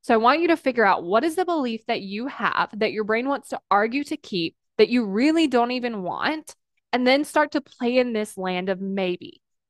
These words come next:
How can I start to figure out how this could maybe not be true? Maybe this other thing is true. Maybe there's other possibilities.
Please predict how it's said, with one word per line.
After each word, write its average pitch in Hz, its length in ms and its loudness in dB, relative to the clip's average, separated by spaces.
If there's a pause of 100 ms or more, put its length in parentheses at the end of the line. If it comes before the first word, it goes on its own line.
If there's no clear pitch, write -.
(240)
How 240 300 4
can 302 380 -4
I 190 380 2
start 208 500 -2
to 262 80 -4
figure 214 360 -4
out 185 200 2
how 226 120 -4
this 214 200 -6
could 269 160 -4
maybe 233 640 0
not 196 260 -2
be 190 140 -12
true? - 360 -8
Maybe 214 540 2
this 240 300 0
other 226 240 2
thing 185 220 -10
is - 100 -12
true. 185 140 -8
Maybe 220 520 2
there's 233 260 0
other 208 220 2
possibilities. 208 1040 -2